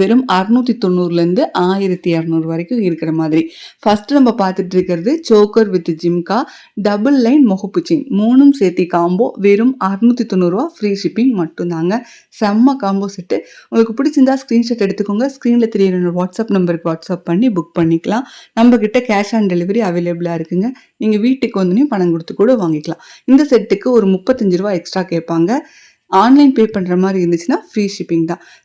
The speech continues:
செகண்ட் செட்டு, இது பாத்தீங்கன்னா அதே சோக்கர், கழுத்தை ஒட்டின மாதிரி போட்டுட்டோம்னா அவ்வளோ அழகா இருக்கும். நல்ல ஒரு பெரிய சைஸ் ஜிம்கா, முத்து ம-, செயின்ல வந்து உங்களுக்கு பெரிய லக்ஷ்மி பெண்டன்ட் with ஜிம்காவோட வருது. இந்த செட்டு ரெண்டு ஜிமிக்கியோட வருதுங்க. மேட் ஃபினிஷ்ல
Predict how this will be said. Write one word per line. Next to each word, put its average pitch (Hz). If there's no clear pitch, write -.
செகண்ட் 262
செட்டு, 240
இது 247
பாத்தீங்கன்னா 226
அதே 185
சோக்கர், 214
கழுத்தை 220
ஒட்டின 185
மாதிரி 202
போட்டுட்டோம்னா 185
அவ்வளோ 190
அழகா 202
இருக்கும். 254
நல்ல 254
ஒரு 196
பெரிய 190
சைஸ் 180
ஜிம்கா, 175
முத்து 247
ம-, 185
செயின்ல 202
வந்து 214
உங்களுக்கு 185
பெரிய 247
லக்ஷ்மி 202
பெண்டன்ட் 180
with 214
ஜிம்காவோட 180
வருது. 160
இந்த 269
செட்டு 208
ரெண்டு 233
ஜிமிக்கியோட 202
வருதுங்க. 175
மேட் 247
ஃபினிஷ்ல 196